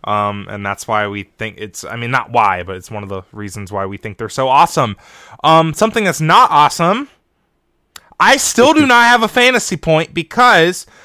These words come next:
Speaker 1: of course, I picked a Ganassi car. Ganassi won the pole, by the way. Didn't Dixon get, like, fourth?
Speaker 2: I think so.
Speaker 1: Yeah. So I picked a Ganassi car. I didn't pick one of those Ganassi cars. Of course.
Speaker 2: I mean, you did.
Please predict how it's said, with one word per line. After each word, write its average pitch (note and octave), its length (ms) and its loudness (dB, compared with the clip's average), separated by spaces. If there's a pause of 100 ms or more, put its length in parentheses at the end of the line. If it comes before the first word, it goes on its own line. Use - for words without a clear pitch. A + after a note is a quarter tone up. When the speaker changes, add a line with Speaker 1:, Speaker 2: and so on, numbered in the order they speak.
(120)
Speaker 1:
of - 180 -6
course, G3+ 640 2 (500)
I G3 220 4
picked B3+ 340 0
a A3 120 4
Ganassi G#3 520 2
car. D3 220 2
Ganassi A3 480 2
won G#3 220 0
the D3 100 0
pole, F#3 240 2
by A#2 220 2
the G#2 100 -2
way. A2+ 160 0
Didn't G#3 240 -6
Dixon E3 340 -4
get, E3+ 140 -2
like, C#3 140 -2
fourth? C#3 480 -6 (1400)
Speaker 2:
I A2+ 40 -4
think A2 180 -2
so. F2+ 260 -2
Speaker 1:
Yeah. D3 260 4 (640)
So G3 120 2
I A3+ 100 6
picked D#4 260 0
a G3+ 60 2
Ganassi C3+ 460 0
car. A#2+ 340 0
I F3+ 100 4
didn't A3 160 4
pick A#3 160 0
one E3+ 140 2
of C#3 40 2
those A3 240 2
Ganassi B2+ 480 -2
cars. G#2 560 -4 (840)
Of B2+ 160 -6
course. D#3+ 400 2
Speaker 2:
I E3+ 80 2
mean, F3+ 220 4
you B2+ 220 0 (120)
did. F3+ 760 2